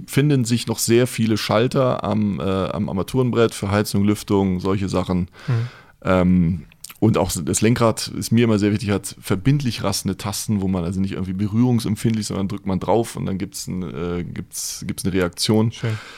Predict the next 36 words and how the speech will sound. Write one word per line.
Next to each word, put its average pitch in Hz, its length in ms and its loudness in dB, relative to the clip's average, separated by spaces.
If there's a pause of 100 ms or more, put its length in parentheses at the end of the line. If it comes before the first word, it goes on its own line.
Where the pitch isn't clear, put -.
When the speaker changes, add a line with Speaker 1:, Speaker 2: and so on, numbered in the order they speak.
(160)
Speaker 1:
Was - 180 4
er 110 120 2
hat, 147 180 2
ist, - 360 2
ähm, 107 500 2 (360)
ähnlich 143 300 4
wie 110 100 2
Volvo 135 280 6
Trucks, - 540 -2
rechts 123 360 2
vom 127 160 0
Fahrer 117 300 2
noch 113 200 0
so 104 100 -2
einen 107 100 2
zusätzlichen 117 580 0
Touchscreen, 143 540 0
der 120 120 4
optional 101 580 2
ist - 260 -2
allerdings. 160 520 0
Und 107 180 -2
darüber 104 260 2
wird 98 160 2
dann 95 140 0
Telefon, 113 480 0
Infotainment, 101 720 2
Navigation 92 580 0
gesteuert. 82 480 0 (400)
Wie 110 120 4
das 113 160 4
dann 110 120 2
funktioniert, 113 500 2
wird 101 120 2
man 92 180 0
sehen. 104 420 2